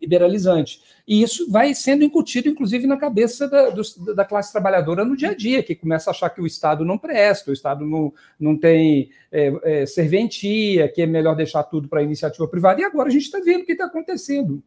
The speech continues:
seja aqui, seja nos Estados Unidos, por exemplo, né? Estados Unidos também, é, é, é, antes da vacinação, tem um, um quadro, é, perverso de, de matança decorrente exatamente de ser um país sem, sem nenhuma proteção social, um país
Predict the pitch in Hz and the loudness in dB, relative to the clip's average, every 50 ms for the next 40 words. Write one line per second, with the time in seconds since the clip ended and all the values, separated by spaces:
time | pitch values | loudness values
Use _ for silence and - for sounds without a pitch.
0 | _ - - - 190 185 170 190 185 - 165 - 185 185 202 262 302 240 - - | _ -16 -8 -6 -4 -2 -2 -4 -4 -6 -6 -6 -4 -4 -2 -4 -4 -6 -6 -4
1 | 214 185 151 143 151 151 147 170 165 - - - 143 135 135 135 127 170 180 175 | -4 -4 -2 -2 -2 -2 -2 -2 -2 -4 -6 -8 -6 -4 -4 -2 -2 -2 -4 -4
2 | 175 156 143 151 156 - - _ _ _ _ _ _ - 123 120 123 139 156 139 | -4 -4 -4 -4 -4 -6 -8 _ _ _ _ _ _ -10 -8 -6 -2 -2 0 0
3 | 135 143 139 - - 220 233 214 214 269 269 - - _ - - - - 202 196 | 0 -2 -4 -4 -4 -4 -2 -2 -4 -4 -6 -8 -12 _ -16 -8 -6 -4 -2 -2
4 | 180 175 175 - 165 170 170 - - 165 156 156 156 151 143 147 143 - - 151 | -2 -2 -2 -2 -2 -4 -2 -2 0 0 2 2 0 0 -2 -4 -6 -6 -8 -8
5 | 151 147 - - 151 156 156 151 - 131 139 135 131 135 127 - 151 143 143 143 | -6 -6 -6 -4 -4 -4 -4 -6 -6 -4 -4 -4 -4 -6 -8 -8 -8 -8 -6 -8
6 | - - 139 139 156 190 226 247 269 - - 240 254 240 214 202 165 135 139 - | -8 -6 -4 -4 -4 -4 -4 -6 -6 -6 -4 -4 -4 -2 -2 -4 -4 -6 -4 -2
7 | 160 170 165 170 - 139 135 156 160 156 180 214 220 - - _ 220 180 160 160 | 0 0 0 0 0 0 0 0 -2 -2 -4 -6 -8 -8 -12 _ -14 -8 -8 -8
8 | - - _ - 180 175 180 202 165 - 180 202 247 233 - - - 160 139 135 | -8 -6 _ 4 4 4 4 4 2 2 4 2 2 -2 -4 -8 -8 -8 -8 -6
9 | 131 135 147 143 139 127 117 120 - _ _ _ _ - 123 117 123 156 151 147 | -4 -2 0 0 0 0 -2 -6 -12 _ _ _ _ -12 -8 -6 -2 -2 -2 -2
10 | 143 - - 175 185 202 196 - - 135 127 147 147 - 165 151 156 156 160 185 | -2 0 2 2 2 2 0 -2 -4 -4 -2 -2 0 2 4 4 2 2 0 -2
11 | 156 180 175 - 196 180 165 175 175 165 - - 247 277 381 381 349 349 254 233 | -2 0 0 0 0 0 0 -2 -4 -6 -4 -4 -2 -2 -2 -4 -2 0 0 0
12 | 208 185 196 214 214 - - 349 381 381 - 147 269 302 330 277 196 214 269 - | 0 0 -4 -4 -6 -6 -6 -6 -6 -8 -6 -4 -2 -2 0 0 -2 -2 -4 -6
13 | 403 370 349 294 220 - 220 190 - - 165 - - - 156 165 165 165 160 160 | -8 -8 -6 -6 -4 -4 -4 -4 -4 -6 -10 -10 -10 -8 -8 -8 -6 -4 -2 -4
14 | 185 180 - | -4 -4 -8